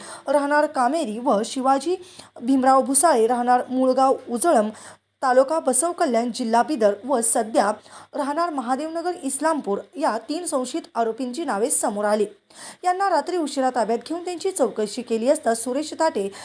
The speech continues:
यांच्या पत्नीशी मयत व्यक्तीचे अनैतिक संबंध असल्याचा संशय होता. या संशयावरून पांडुरंग शीर यांचा, यांच्या खुनाची सुपारी विकास भोसले व शिवाजी पिसाळ यांना सहा लाख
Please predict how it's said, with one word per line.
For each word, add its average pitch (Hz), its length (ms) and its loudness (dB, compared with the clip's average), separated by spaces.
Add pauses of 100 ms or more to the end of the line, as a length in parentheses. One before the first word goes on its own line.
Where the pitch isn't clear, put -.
(140)
यांच्या 311 240 -2
पत्नीशी 320 480 -2
मयत 269 300 2
व्यक्तीचे 302 420 -6 (100)
अनैतिक 302 420 -2
संबंध 339 360 -2
असल्याचा 294 360 -2
संशय 220 360 -4
होता. 233 200 2 (460)
या 370 100 0
संशयावरून 311 720 -2
पांडुरंग 247 540 -2
शीर 247 220 -6
यांचा, 240 400 0 (340)
यांच्या 311 220 -4
खुनाची 285 380 -2
सुपारी 285 420 0
विकास 233 380 -2
भोसले 233 400 0
व 294 120 -2
शिवाजी 220 420 -2
पिसाळ 220 380 0 (300)
यांना 349 160 -2
सहा 302 280 -6
लाख 339 120 -2